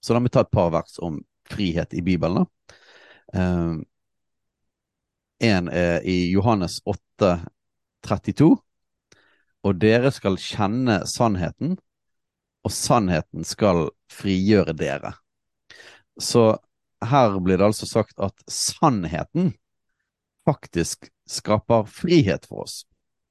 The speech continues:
Og her, så be-,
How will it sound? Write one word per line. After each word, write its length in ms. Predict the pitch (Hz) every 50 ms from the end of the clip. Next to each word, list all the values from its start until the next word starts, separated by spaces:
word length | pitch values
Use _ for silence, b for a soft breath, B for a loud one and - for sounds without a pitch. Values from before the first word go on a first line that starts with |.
| _ _ _ _ _ _ _ _ _ _ _ _ _ _ _ _ -
Og 280 | 120 113 110 107 101 98 b b b b b b b b b b b _ _ _ _ _ -
her, 320 | - 117 113 143 143 113
så 140 | - 110 110 104
be-, 120 | 113 -